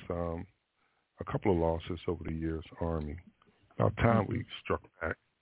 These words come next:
Speaker 1: But when it comes down to it, when we go to war or something, we're all on the same team.
Speaker 2: That's
Speaker 1: That's what
Speaker 2: right.
Speaker 1: matters. We're all on the same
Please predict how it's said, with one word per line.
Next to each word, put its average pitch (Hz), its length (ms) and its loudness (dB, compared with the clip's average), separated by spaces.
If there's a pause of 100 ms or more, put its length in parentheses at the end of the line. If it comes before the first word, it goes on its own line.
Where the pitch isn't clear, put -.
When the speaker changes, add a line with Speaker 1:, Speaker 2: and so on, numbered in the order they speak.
(800)
Speaker 1:
But - 220 4 (1200)
when 101 120 -4
it 95 80 -6
comes 107 320 0
down 104 300 0
to 98 160 -4
it, 104 100 -8 (800)
when 95 120 -6
we 95 100 -4
go 98 360 -2 (640)
to 87 80 -4
war 92 340 0
or 90 140 -2
something, 92 400 -4
we're 87 160 0
all 90 180 4
on 87 80 0
the 92 200 -2
same 85 180 0 (100)
team. 76 280 -4 (1000)
Speaker 2:
That's 95 120 0
Speaker 1:
That's 85 120 0
what 95 100 2
Speaker 2:
right. 87 100 2
Speaker 1:
matters. 80 260 4 (1400)
We're 87 160 4
all 87 140 8
on 85 80 4
the 82 140 -2
same 85 260 4